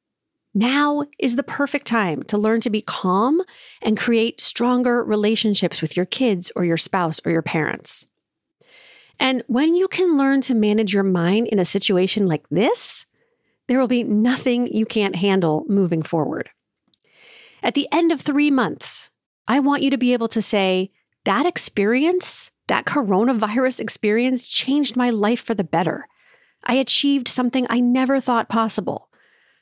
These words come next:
Instead of gaining fifteen pounds because I was stress eating, I lost fifteen pounds because I learned how to feel my feelings instead of eating them. Or instead of letting my relationships suffer because of the quarantine,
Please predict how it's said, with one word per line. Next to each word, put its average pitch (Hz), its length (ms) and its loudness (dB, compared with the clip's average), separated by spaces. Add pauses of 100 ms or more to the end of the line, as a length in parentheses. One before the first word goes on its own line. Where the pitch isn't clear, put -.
(140)
Instead 269 320 0
of 240 140 -2
gaining 269 320 2
fifteen 262 480 -2
pounds 233 360 0
because 233 300 0
I 214 60 2
was 190 180 2
stress - 460 -2
eating, 294 380 2 (440)
I 247 120 2
lost 220 520 0
fifteen 196 400 -2
pounds 165 340 -2
because 208 220 -2
I 175 100 2
learned 220 360 0
how 202 140 0
to 160 80 -2
feel 311 480 0
my 302 200 2
feelings 196 680 0
instead 202 260 0
of 196 100 -2 (120)
eating 196 280 2
them. - 280 -8 (920)
Or 233 220 0
instead 247 360 -2
of 269 100 -2
letting 262 240 0
my 240 100 2
relationships 220 760 0
suffer 233 640 0 (320)
because 262 460 0
of 220 100 -2
the 208 80 -4
quarantine, 180 840 0